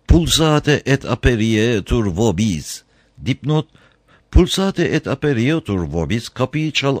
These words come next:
açılacaktır. "İşte böyle arkadaşım, git ve kapıyı çal." diye önerdi İsa'nın uzaktan gelen sesi.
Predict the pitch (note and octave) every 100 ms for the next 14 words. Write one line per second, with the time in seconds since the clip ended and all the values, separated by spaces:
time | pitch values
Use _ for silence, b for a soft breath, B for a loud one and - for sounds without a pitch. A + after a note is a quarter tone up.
0 | A#2 - G2+ D#2+ F2 F2+ - C#2+ C2+ B1+
1 | _ b b b b b b b D#3+ -
2 | G#2+ G#2 A2 A#2+ A2 G2 F2 F2+ E2+ D#2
3 | E2+ E2+ G2+ - A2+ A#2 G2+ F#2 G2+ A2+
4 | - G2 E2+ D#2 F2+ E2+ E2 E2+ D#2 D#2
5 | D#2 G2 E2+ G2+ D#2+ F#2 D#2+ D2 F2 -
6 | F#2 F2+ D#2+ D#2+ D#2+ D2 D#2 C#2+ D2 D2